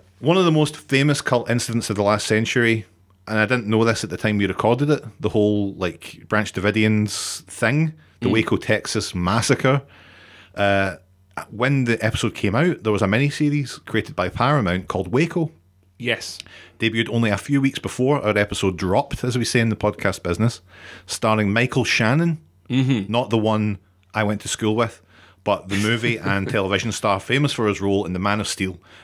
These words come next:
Speaker 1: as General Zap.
Speaker 2: <laughs> That's the one.
Speaker 1: There was also an accompanying documentary called Revelations of Waco that was well received and apparently was very much less sympathetic
Speaker 2: Ooh.
Speaker 1: into the plight of David Koresh than the T V series was,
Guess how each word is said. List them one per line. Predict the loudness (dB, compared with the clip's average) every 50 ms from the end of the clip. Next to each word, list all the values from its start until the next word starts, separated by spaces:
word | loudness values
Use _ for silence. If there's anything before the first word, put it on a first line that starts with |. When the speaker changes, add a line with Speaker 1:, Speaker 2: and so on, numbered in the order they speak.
| -8 -8
Speaker 1:
as | -8 -6
General | -2 -2 -2 -2 0 -2 -2 -2
Zap. | -2 -2 -4 -4 -6 -10 -20 -20 _ _ _ _
Speaker 2:
<laughs> | -16 -10 -6 -2 -2 -2 -2 -2 -4 -2 -2 -4 -4 -4 -6 -10 -12 -12 -12 -14 -10 -6 -4 -4 -4 -6 -8 -10
That's | -10 -10 -10 -8 -4
the | -4 -4 -2
one. | -2 -2 -2 -2 -4 -6 -12 -20 -20 -20 -20 -20 -20 -20 -16 -14 -14 -12 -12 -12 -6 -2
Speaker 1:
There | 0 0
was | 2 2
also | 0 0 0 0 0 -2 0
an | 0 -2
accompanying | -2 0 0 0 0 2 0 2 2
documentary | 0 0 0 0 0 2 2 0 0 0 0 0
called | 0 0 2 2 2 2 0
Revelations | 0 0 0 0 2 2 2 2 2 2 2 2
of | 4
Waco | 2 2 0 0 0 0 0 0 -2
that | -2 -2 -2 0 -2
was | -2 0
well | 0 0 0
received | -2 -2 -2 0 0 0 -2 -2 -4
and | -6 -4
apparently | 0 0 0 0 0 0 -2
was | -2 -2
very | -2 -2 -2 -2 -2 -4 -6 -8
much | -10 -10 -10 -6
less | -4 0 0 0 0 0
sympathetic | -2 -2 -2 0 -2 -2 0 0 0 0 0 -2 -4 -4 -8 -20 -20 -20 -18 -14
Speaker 2:
Ooh. | -10 -6 -2 -2
Speaker 1:
into | 0 0 0
the | -2 -2
plight | -2 0 0 0 0 0
of | 0 0
David | 0 0 0 -2
Koresh | -2 -2 0 2 0 0 -2 -4 -8 -6
than | -4 -2 -2 0 -2
the | -2
T | -4 -4 -4 -4
V | -2 -2
series | -2 0 0 2 2 2 2
was, | 2 2 2 0 -2 -8